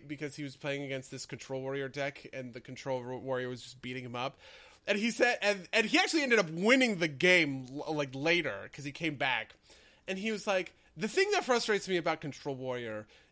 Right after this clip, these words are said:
isn't that I, you know, like, isn't that that game took forever, right?" Or,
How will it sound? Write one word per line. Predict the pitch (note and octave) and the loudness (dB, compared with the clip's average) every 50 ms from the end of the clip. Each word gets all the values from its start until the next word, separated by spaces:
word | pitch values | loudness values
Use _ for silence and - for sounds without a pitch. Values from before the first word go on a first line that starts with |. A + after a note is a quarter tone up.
| _ | _
isn't | - C#4+ C#4 D4 E4 - G#3 | 4 4 6 6 4 4 6
that | G3+ G#3 G3 F#3+ F#3 - _ _ _ _ | 6 6 6 6 4 0 _ _ _ _
I, | D3+ D3+ D#3 D#3 D#3 D3+ C#3+ - _ | 4 6 6 6 6 2 0 -6 _
you | F3 F3 E3 | -2 2 2
know, | D3+ | 2
like, | C#3+ C#3 B2+ B2+ B2 - - - _ _ _ _ _ _ - | 2 2 0 0 -2 -6 -12 -20 _ _ _ _ _ _ -2
isn't | A3 G#3 A#3+ A3 | 0 0 2 0
that | A3+ G3+ | 0 2
that | - F#3+ D#3+ C3+ | 2 0 2 2
game | D#3+ D#3 D3+ D3 | 0 0 0 0
took | C#3 - - E3+ - - | -2 -6 -8 -10 -8 -12
forever, | - - C#3 A#2+ A#2+ A2+ G#2 F#2+ G2 F#2+ E2 - - _ _ _ _ | -8 -6 -4 -4 -4 -4 -6 -8 -12 -14 -14 -16 -18 _ _ _ _
right?" | - A#2+ A2+ A2 G#2+ G#2 - _ _ _ _ _ _ _ _ | -8 -6 -6 -6 -6 -8 -10 _ _ _ _ _ _ _ _
Or, | - D4 D4 D#4+ | 2 4 4 4